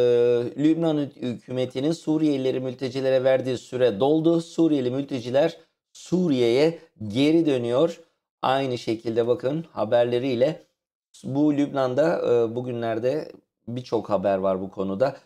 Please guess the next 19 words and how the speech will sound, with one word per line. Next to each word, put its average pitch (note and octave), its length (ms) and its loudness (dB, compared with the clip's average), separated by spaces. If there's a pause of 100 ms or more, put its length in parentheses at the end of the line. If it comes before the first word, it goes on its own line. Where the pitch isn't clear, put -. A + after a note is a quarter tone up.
(140)
Lübnan C#3 460 0 (300)
dediğim B2+ 380 -2
gibi A2+ 280 -2 (440)
Suriyeli C#3+ 520 0
mültecilere B2 840 -2 (240)
"Ülkenize B2 760 -4
dönün, E3+ 480 0 (480)
Cuma'ya D3 420 -2
kadar D3+ 280 0
son D3 380 -2
gün." A2+ 200 -2
demişti. G#2+ 500 -2 (280)
Ve C3+ 140 2
bunun E3+ 220 2
ardından D#3 640 2
da F3+ 300 0
Lübnanlı, C3 720 0
şey, C3 220 0
Suriyeliler D#3 840 0